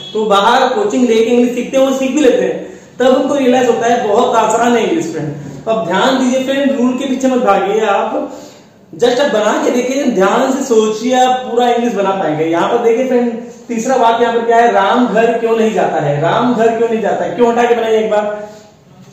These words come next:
राम सिंगुलर फ्रेंड, क्या आएगा, डज आएगा यहाँ पर, "राम does not, राम, राम does not, राम does not go to home, राम does not go to home।"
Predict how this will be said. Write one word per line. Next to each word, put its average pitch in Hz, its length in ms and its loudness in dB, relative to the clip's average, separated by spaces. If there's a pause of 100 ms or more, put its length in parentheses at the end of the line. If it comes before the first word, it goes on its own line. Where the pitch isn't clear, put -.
(120)
राम 220 460 0 (180)
सिंगुलर 247 460 2
फ्रेंड, 220 260 -2
क्या 233 120 4
आएगा, 226 200 4
डज 233 200 4
आएगा 196 180 2
यहाँ 185 160 -2
पर, - 600 -8
"राम 190 360 0
does 196 180 0
not, 233 360 -2 (240)
राम, 170 320 -2 (1080)
राम 170 580 -2 (320)
does 165 240 -2
not, 180 420 -2 (840)
राम 185 360 -6
does 170 160 -4 (120)
not 208 340 -2
go 185 220 0 (100)
to 196 160 -4 (800)
home, 160 340 -2
राम 226 360 -4
does 202 240 -2
not 233 300 -4
go 196 180 0
to 226 160 -4
home।" 147 180 -4